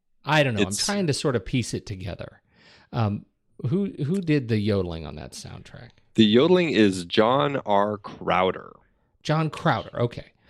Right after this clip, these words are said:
Speaker 2: Yes, he's,
Speaker 1: Wh-
Speaker 2: he's the guy who did all the, the yodeling
Speaker 1: He
Speaker 2: in
Speaker 1: did
Speaker 2: it.
Speaker 1: all the yodeling, okay.
Speaker 2: Yeah.
Speaker 1: So, i-, am I crazy, or has this, has the theme song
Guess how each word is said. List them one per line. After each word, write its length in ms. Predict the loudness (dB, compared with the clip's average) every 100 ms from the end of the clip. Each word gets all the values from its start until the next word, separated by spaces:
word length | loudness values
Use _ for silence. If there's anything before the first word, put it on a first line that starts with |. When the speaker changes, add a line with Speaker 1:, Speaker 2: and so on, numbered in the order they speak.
| -8
Speaker 2:
Yes, 300 | -8 -8 -12
he's, 340 | -2 4 4
Speaker 1:
Wh- 40 | 2
Speaker 2:
he's 260 | 0 0
the 80 | 2
guy 220 | 2 4 2
who 140 | -2
did 180 | -2 -2
all 180 | -2 -2
the, 240 | -4 -6
the 100 | -6
yodeling 380 | -4 -4 -4 -2
Speaker 1:
He 100 | 2
Speaker 2:
in 60 | 2
Speaker 1:
did 140 | 2
Speaker 2:
it. 20 | 2
Speaker 1:
all 140 | 0
the 120 | -2
yodeling, 360 | -6 -8 -12 -10
okay. 220 | -10 -8 -8
Speaker 2:
Yeah. 120 | -10 -12 -10
Speaker 1:
So, 480 | 0 2 2 -2 -12 _ _ _ _ _ -14
i-, 100 | -8 -2
am 120 | -2
I 140 | -2
crazy, 580 | -8 -6 -4 -4 -6 -6
or 140 | -2 -2
has 340 | 0 -2 -2
this, 340 | -2 -2 -2 -8 -2
has 220 | 0 2
the 100 | 0
theme 280 | 0 0 0
song 500 | -2 -2 0 -2